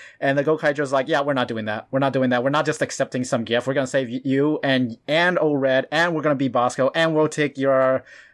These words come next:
uh, grand power along the way. So this is how we're gonna do it." And, and I think that kind of thing endears them even more, because they're not making it easy on themselves,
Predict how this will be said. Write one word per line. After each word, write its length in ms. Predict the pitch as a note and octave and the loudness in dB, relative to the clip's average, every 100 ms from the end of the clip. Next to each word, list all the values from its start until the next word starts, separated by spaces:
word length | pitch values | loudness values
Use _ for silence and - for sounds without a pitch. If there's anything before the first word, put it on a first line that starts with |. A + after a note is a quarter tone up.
| - | -4
uh, 200 | B2 A2+ | -2 0
grand 240 | C3+ B2+ | 0 0
power 220 | C3 B2 | 0 0
along 200 | B2 A#2+ | 0 0
the 80 | A#2+ | 0
way. 360 | A#2+ G2 F#2+ - - | -2 -2 -6 -16 -10
So 300 | - B2 A#2 | -2 -2 0
this 220 | D3 E3 | -2 -4
is 80 | D#3+ | 0
how 200 | D3+ D3 | 2 2
we're 160 | D#3 | 2
gonna 160 | C#3+ B2+ | 2 -2
do 200 | A#2+ G2 | -4 -6
it." 180 | F#2+ _ _ _ _ _ - | -10 _ _ _ _ _ -2
And, 300 | C3+ C#3 B2+ D#3+ | 0 0 -2 -4
and 200 | C#3+ D#3 | 0 0
I 120 | F3+ | 0
think 240 | A3 G#3 | -2 -2
that 180 | F#3 F3+ | 0 0
kind 180 | F3 E3 | 0 -2
of 80 | - | 0
thing 280 | C#3 C#3+ - - - _ - | 0 0 -4 -16 -20 _ -4
endears 320 | C3+ C#3 C3 | 0 0 0
them 180 | C#3 C3 | 2 2
even 220 | B2+ A#2+ | 2 0
more, 260 | A2 A#2 | -2 -2
because 360 | C3 B2+ C3+ A#2 | -2 -2 -2 0
they're 120 | C3+ | 0
not 200 | C#3+ E3+ | 0 0
making 240 | E3 D3+ C#3+ | -2 -2 -2
it 60 | |
easy 260 | B2 C#3 D3+ | 0 0 2
on 160 | D#3 | 2
themselves, 600 | D#3+ D#3+ - F3+ F#3 F3+ | 2 0 0 0 -2 -6